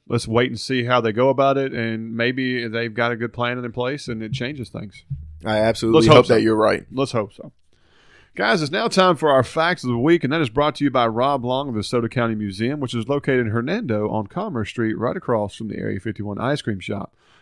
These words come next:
Speaker 1: They are open Tuesday through Saturday. They have numerous exhibits for your viewing and learning pleasure. Don't miss out on this. It's a great place to take you and your family. Guys, did you know that DeSoto County was once the dairy capital of Mississippi?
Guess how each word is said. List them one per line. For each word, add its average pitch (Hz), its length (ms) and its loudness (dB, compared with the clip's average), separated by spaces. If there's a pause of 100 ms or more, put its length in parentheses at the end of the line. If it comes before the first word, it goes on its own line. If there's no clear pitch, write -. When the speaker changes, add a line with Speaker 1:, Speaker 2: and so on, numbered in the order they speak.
(120)
Speaker 1:
They 127 100 4
are 139 100 8
open 135 280 4
Tuesday 131 340 0
through 127 160 -2
Saturday. 123 460 2
They 170 140 2
have 151 200 2
numerous 135 540 -6
exhibits 117 480 0
for 117 120 -2
your 101 160 0
viewing 131 380 -2
and 107 220 -4
learning 104 240 -4
pleasure. 147 400 -2
Don't 143 320 -4
miss 117 200 -2
out 104 220 -2
on 104 220 -8
this. 123 240 -4
It's - 180 -10
a 107 60 -4
great 117 440 -2
place 101 260 -6
to 95 80 -14
take 95 260 -6
you 104 180 -4
and 92 100 -6
your 92 120 -8
family. 110 400 -6 (840)
Guys, 127 340 0
did 117 180 -2
you 208 160 -4
know 143 460 -2
that 113 100 -6
DeSoto 160 420 -2
County 143 320 -2
was 101 280 -2
once 110 480 -2
the 101 160 -4
dairy 120 460 0
capital 180 600 -6
of 98 160 -4
Mississippi? 120 840 -6